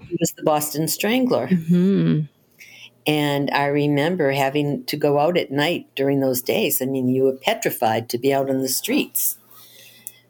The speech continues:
Speaker 1: because he was there.
Speaker 2: Yeah. Wow, that's wild.
Speaker 1: And I,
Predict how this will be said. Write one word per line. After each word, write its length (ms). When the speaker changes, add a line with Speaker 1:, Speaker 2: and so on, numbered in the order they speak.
Speaker 1:
because 380
he 100
was 220
there. 440
Speaker 2:
Yeah. 360
Wow, 360
that's 220
wild. 420
Speaker 1:
And 200
I, 120